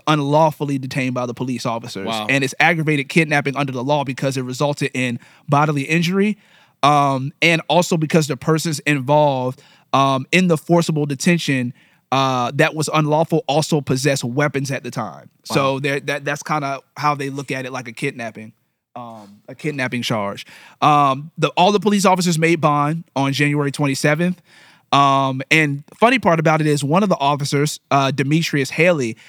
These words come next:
Speaker 1: had already been accused for beating an inmate, um, at a penal farm. That inmate claimed that Haley and another officer strip searched him and then beat him until he was unconscious.
Speaker 2: Oh, my.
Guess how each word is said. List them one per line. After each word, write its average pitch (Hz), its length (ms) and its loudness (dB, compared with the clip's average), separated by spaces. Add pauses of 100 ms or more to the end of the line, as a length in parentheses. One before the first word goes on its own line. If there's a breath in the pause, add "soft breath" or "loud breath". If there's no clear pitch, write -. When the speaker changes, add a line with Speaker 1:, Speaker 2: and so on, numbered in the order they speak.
(140 loud breath)
Speaker 1:
had 143 240 0
already 170 340 4
been 151 160 0
accused 165 420 2
for 139 120 -2
beating 151 320 2
an 139 100 -6
inmate, 147 500 0 (200)
um, 131 340 2
at 135 160 2
a 123 60 -4
penal 214 320 2
farm. 113 420 -4 (240 soft breath)
That 156 240 4
inmate 180 400 2
claimed 160 320 2
that 143 180 0
Haley 160 440 0
and 139 120 0
another 156 300 0
officer 139 420 -4
strip - 300 -4
searched 151 340 -4
him 143 240 0
and 131 120 -2
then 123 80 -4
beat 151 240 -2
him 160 120 2
until 143 200 -2
he 143 80 0
was 135 120 -4
unconscious. 131 720 -2
Speaker 2:
Oh, 107 40 -10
my. 113 180 -8